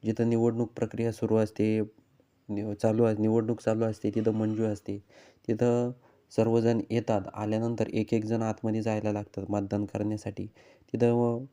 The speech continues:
जे मंजू असते ती तिथं बूथ काउंटिंगला असते. तिथं आल्यानंतर मम्मी साहेब येतात आणि मंजू आतमध्ये मम्मी साहेबांना काही सोडत नाही आणि मंजू बोलते, "मम्मी साहेब, तुमचा फोन इथं ठेवा आणि मग आतमध्ये जा."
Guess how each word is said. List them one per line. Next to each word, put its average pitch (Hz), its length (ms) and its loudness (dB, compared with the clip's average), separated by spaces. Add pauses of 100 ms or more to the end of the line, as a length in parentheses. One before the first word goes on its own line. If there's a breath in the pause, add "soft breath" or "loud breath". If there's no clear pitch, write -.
(240)
जे 117 480 2 (400)
मंजू 110 340 0
असते 110 260 0
ती 113 220 -2
तिथं 113 400 -2
बूथ 113 180 2 (160)
काउंटिंगला 110 520 0
असते. 104 320 -2 (460 soft breath)
तिथं 117 500 2
आल्यानंतर 113 460 0
मम्मी 113 280 0
साहेब 117 320 0
येतात 110 540 2
आणि 107 300 2 (420 soft breath)
मंजू 113 220 4
आतमध्ये 113 400 2
मम्मी 110 260 2
साहेबांना 110 400 0
काही 117 120 2
सोडत 107 360 0
नाही 107 140 -4
आणि 107 160 0
मंजू 110 320 2
बोलते, 107 340 2 (420 loud breath)
"मम्मी 117 220 4
साहेब, 120 280 4
तुमचा 120 220 2
फोन 113 220 4
इथं 120 200 2
ठेवा 113 240 -2
आणि 107 80 -2
मग 110 240 0
आतमध्ये 104 420 0
जा." 104 180 -8